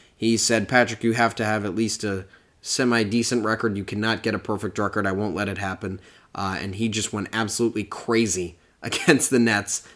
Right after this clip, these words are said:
And, uh, we'll talk about that a little bit more later. Uh, but the Nets really could have won that game. I think they're finally starting to play better, but the whole Kyrie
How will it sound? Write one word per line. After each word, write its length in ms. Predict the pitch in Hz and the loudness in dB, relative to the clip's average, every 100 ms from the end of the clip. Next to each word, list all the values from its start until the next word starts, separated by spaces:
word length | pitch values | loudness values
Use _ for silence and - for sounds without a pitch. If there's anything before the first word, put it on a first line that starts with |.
| - | -4
And, 160 | 180 | 0
uh, 100 | 151 127 | 2 2
we'll 100 | 123 | 0
talk 160 | 117 | 0
about 280 | 98 98 95 | -2 -2 0
that 180 | 147 196 | 4 4
a 40 | |
little 180 | 107 104 | 2 -2
bit 120 | 98 | -4
more 160 | 92 92 | -4 -4
later. 340 | 92 90 101 - - - - | -4 -4 -6 -8 -18 -10 0
Uh, 200 | 101 101 | 4 4
but 320 | 110 104 - - _ _ _ - | 2 -2 -4 -20 _ _ _ 2
the 80 | |
Nets 360 | 143 175 - - - | 6 6 4 -2 4
really 260 | 143 147 | 8 8
could 120 | 139 151 | 8 6
have 100 | 131 | 6
won 140 | 135 | 6
that 140 | 127 | 4
game. 180 | 143 135 | 4 4
I 120 | 131 | 4
think 300 | 135 147 127 | 4 2 2
they're 160 | - 123 | 4 4
finally 480 | - 135 123 120 113 | 4 2 4 4 2
starting 360 | - 117 110 | 2 0 2
to 60 | 104 | -2
play 220 | - 110 | -2 -2
better, 300 | 92 107 104 | 0 0 0
but 220 | 98 107 | 0 -4
the 80 | - | -4
whole 220 | 104 127 | -2 -2
Kyrie 720 | - 120 110 107 110 110 98 | -2 0 0 2 4 2 0